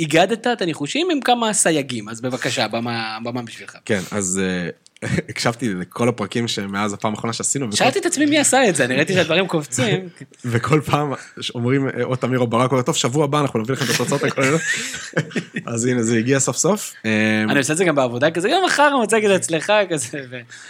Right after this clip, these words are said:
Speaker 2: אז הסייגים יש, אה, אני פעם אחת לא השתתפתי, ואדם, אה, היו כמה פעמים שלא השתתף. אה, אז זה יצר, אה, אולי קצת פערים, אולי לא, כי בכל מקרה הטבלה לא כל זה השתנתה. אה, בסופו של דבר,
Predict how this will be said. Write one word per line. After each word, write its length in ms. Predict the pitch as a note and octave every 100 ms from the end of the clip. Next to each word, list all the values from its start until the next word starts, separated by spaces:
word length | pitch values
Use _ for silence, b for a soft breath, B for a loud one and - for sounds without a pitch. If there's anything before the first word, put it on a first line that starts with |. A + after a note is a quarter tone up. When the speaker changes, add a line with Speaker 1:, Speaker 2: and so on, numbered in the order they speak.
| B
Speaker 2:
אז 160 | - A2
הסייגים 460 | G#2+ B2 A2+ C3 C#3
יש, 220 | E3+ -
אה, 280 | A2 G#2 G2+ - _ -
אני 200 | G#2+ C#3
פעם 160 | D3
אחת 200 | C#3+ D3
לא 40 | D3
השתתפתי, 440 | - D3 - B2+
ואדם, 400 | G#2 A2+ A2+ G#2+
אה, 100 | G#2+
היו 180 | G2+ G#2+
כמה 220 | - C3
פעמים 160 | C3 G#2
שלא 160 | G#2 G2+
השתתף. 460 | - G2 E3 F#3 - B B B _ G#2
אה, 40 | G2+ G2+ G2
אז 80 | F#2+
זה 100 | G2+
יצר, 360 | F#2+ A2 G#2 G2
אה, 260 | F#2+ F#2 F#2
אולי 320 | F#2 F#2+ F2
קצת 260 | - - -
פערים, 360 | - G2+ F#2+
אולי 200 | C3 C#3
לא, 140 | C#3+ C#3+
כי 140 | B2
בכל 240 | A2+ A2 C3
מקרה 200 | B2+ A#2+
הטבלה 260 | A2+ C#3+
לא 120 | C3+ C3+
כל 80 | C#3
זה 80 |
השתנתה. 420 | C3+ C3 B2 C3+ G3 B B B B B B2
אה, 240 | A#2 A#2 B2
בסופו 340 | A#2 B2+ D3
של 100 | C3
דבר, 340 | B2+ B2 A2+